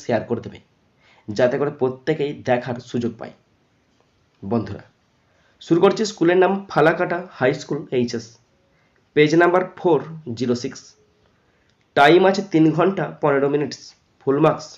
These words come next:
নব্বই। প্রথম আছে সিন, আর সিন থেকে প্রথম আছে প্রোজ। প্রোজটি নেওয়া হয়েছে মুলক রাজ আনন্দ রচিত The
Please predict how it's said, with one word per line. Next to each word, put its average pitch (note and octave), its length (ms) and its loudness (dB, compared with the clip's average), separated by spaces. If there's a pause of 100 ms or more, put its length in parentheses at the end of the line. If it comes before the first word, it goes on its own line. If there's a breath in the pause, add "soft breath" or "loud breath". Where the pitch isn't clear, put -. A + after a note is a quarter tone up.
(160)
নব্বই। A#2+ 320 -2 (800)
প্রথম C3 320 0
আছে E3+ 220 -2
সিন, D3 160 -2 (440)
আর A#2+ 80 -2 (100)
সিন D#3+ 160 2 (100)
থেকে D3 220 -8
প্রথম A#2+ 300 -4
আছে C3 180 -8
প্রোজ। A#2 220 -4 (920)
প্রোজটি D#3+ 380 4
নেওয়া F3+ 180 6
হয়েছে G3+ 220 2 (320)
মুলক F3+ 240 4 (120)
রাজ E3 160 2 (220)
আনন্দ D3 260 2 (160)
রচিত B2 260 -6 (960 soft breath)
The D3 100 4